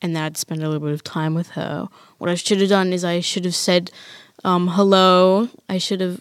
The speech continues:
gone with her, maybe spent, relaxed a bit with her and then done maybe even homework where in her little room instead of just doing it in a different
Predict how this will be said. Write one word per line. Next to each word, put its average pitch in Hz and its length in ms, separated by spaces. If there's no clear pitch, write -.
gone 180 340
with 175 180
her, 170 520
maybe 180 180
spent, - 480
relaxed 185 500
a 208 60
bit 185 180
with 196 200
her 196 320
and 170 180
then 170 200
done 175 360
maybe 202 220
even 226 180
homework 196 680
where 180 520
in 190 100
her 180 160
little 180 260
room 175 580
instead 180 460
of 165 140
just - 300
doing 180 220
it 170 100
in 165 200
a 165 40
different 180 440